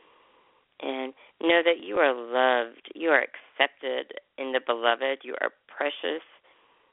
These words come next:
and you are priceless, you are valuable. And until we meet again, may God hold you in the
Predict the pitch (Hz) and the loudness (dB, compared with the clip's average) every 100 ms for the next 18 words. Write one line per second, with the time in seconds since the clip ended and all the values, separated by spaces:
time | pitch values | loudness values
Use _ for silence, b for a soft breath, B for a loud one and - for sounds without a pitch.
0 | b b _ _ - 143 131 127 123 - | b b _ _ -12 -6 -4 -4 -6 -10
1 | 135 - - - 127 135 - 147 131 - | -10 -8 -8 0 2 2 0 -8 -8 -10
2 | 139 131 123 120 107 - 117 127 143 131 | -4 2 2 0 -4 4 6 6 4 -6
3 | - - - - _ b b b b b | -6 -4 -4 -6 _ b b b b b
4 | b b _ _ _ _ _ _ _ _ | b b _ _ _ _ _ _ _ _
5 | _ - 131 120 117 117 - _ _ _ | _ -18 -12 -10 -10 -12 -16 _ _ _
6 | _ _ _ _ 139 135 - - 151 156 | _ _ _ _ -8 -8 -14 -6 -4 -2
7 | 170 180 190 226 - 123 117 113 139 _ | -4 -6 -8 -8 -6 -6 -6 -10 -18 _
8 | _ _ _ _ _ _ _ _ _ _ | _ _ _ _ _ _ _ _ _ _
9 | - 131 131 127 117 113 113 - - 131 | -4 2 2 2 -4 -4 -6 -8 -6 -6
10 | 147 90 95 107 - _ _ _ _ _ | -6 -6 -8 -8 -12 _ _ _ _ _
11 | _ _ - 127 | _ _ -10 -4